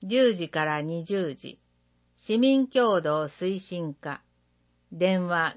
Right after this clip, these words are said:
五一の二一八八予約制。エルジービーティー等性的少数者の面接相談。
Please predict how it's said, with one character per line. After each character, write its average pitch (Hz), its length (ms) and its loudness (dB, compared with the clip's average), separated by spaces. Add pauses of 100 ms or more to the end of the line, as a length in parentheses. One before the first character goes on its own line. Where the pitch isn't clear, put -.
五 190 260 4
一 208 320 -4
の 190 320 -4
二 247 400 2
一 175 240 -6
八 185 340 -6
八 226 560 -8
予 170 200 -4
約 156 240 -6
制。 135 360 -12 (1080)
エ 214 120 -2
ル 262 160 4
ジ 240 120 0
ー 262 240 2
ビ 247 260 0
ー - 40 -20
テ 247 100 -6
ィ 226 140 -2
ー 175 80 -10
等 175 380 0
性 240 340 0
的 240 360 -2
少 233 300 -2
数 214 280 -2
者 156 280 -6
の 147 260 -8 (140)
面 208 240 -2
接 220 340 -4
相 151 360 -4
談。 139 260 -16